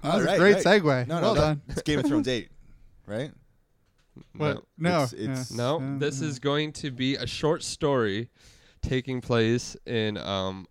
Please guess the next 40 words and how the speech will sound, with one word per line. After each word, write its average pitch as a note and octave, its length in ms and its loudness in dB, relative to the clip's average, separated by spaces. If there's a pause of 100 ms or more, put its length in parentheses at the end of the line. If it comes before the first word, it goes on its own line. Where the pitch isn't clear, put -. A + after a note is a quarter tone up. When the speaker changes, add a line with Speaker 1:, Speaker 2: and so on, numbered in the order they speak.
Speaker 3:
the A#2 140 -6
Book B2+ 300 0
of A#2+ 80 -8
Swords A#2 440 -2
anthology. F2+ 720 -12 (600)
And A2 240 -6
it's A2 160 -6
going A2+ 240 -4
to A2 80 -12
be G#2+ 140 -8
a G2+ 40 -10
prequel A#2 640 -6
about A2+ 360 -2
the A2+ 80 -10
fall G#2+ 320 -4
of G#2 120 -8
the A2 100 -6
Targaryen G#2 680 -8
family. D2+ 460 -14
Speaker 1:
The D#3 80 -6
Book E3+ 300 -4
of D3 160 -6
Swords E3 580 -8
anthology? A3 560 -8
Speaker 3:
Yeah, A#2+ 340 0
I, A2+ 220 0
I've A#2+ 160 -4
read C#3+ 300 4
a, A2+ 240 -4
a G#2+ 60 -2
short C3 280 -2
story B2 280 0
from A2 280 -6
one, G#2+ 260 -4
one A2 160 -2
of G#2+ 80 -4
those G#2+ 240 -2
Speaker 1:
Oh, G#2+ 40 -4
like G#2 80 -4
Speaker 3:
anthologies G#2+ 260 0